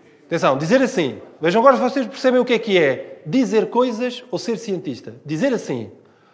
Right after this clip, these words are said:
"Eh, nós podemos saber onde estamos por observação das estrelas." É verdade,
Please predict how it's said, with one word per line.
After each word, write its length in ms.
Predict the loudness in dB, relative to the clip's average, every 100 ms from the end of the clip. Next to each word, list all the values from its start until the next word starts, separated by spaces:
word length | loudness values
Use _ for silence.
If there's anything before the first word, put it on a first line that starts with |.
| _ _ _ _
"Eh, 80 | -2
nós 300 | 4 4 4
podemos 480 | 0 2 2 0 0
saber 840 | 0 4 6 6 6 0 -4 -18 -20 _ _
onde 340 | 4 6 6 2
estamos 720 | 0 4 4 4 2 -2 -10 -16 -20 _
por 100 | 4
observação 520 | 4 4 2 2 2 0
das 140 | 0
estrelas." 520 | 0 0 0 -2 -10 -18 -20 _ _ _ _ _ _ _ _
É 100 | -2
verdade, 480 | 0 2 2 2 -4